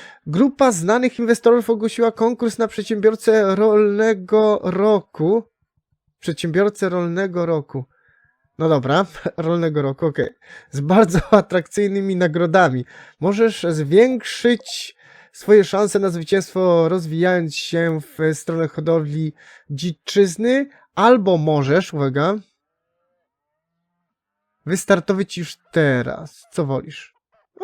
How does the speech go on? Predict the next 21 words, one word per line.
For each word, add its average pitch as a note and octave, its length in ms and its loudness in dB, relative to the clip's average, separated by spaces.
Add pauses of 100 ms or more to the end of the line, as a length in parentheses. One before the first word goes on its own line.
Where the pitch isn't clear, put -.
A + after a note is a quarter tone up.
(160)
A, D#3 260 -2
dobra. C#3 320 -2 (560)
Dziczyznę. A#3+ 840 0 (1300)
Zobaczymy, A3 680 -2 (140)
okej. E3 460 -2 (1700)
Pięćdziesiąt G#3+ 380 0
de-, A3+ 80 2 (240)
co? C#4+ 340 4 (260)
Oczekiw-, G3+ 420 -2 (360)
na G3+ 80 6
przybicie G#3+ 500 0
jurorów, G3 500 6
ozdób G3 460 4
gospodarstwa G3+ 600 4
postaw G#3+ 340 0
przynajmniej G3+ 420 2
pięćdziesiąt G3+ 440 0
nowych G3 260 2
de-, F3+ 320 -2
dekoracji, F#3 680 2
no. D#3+ 180 0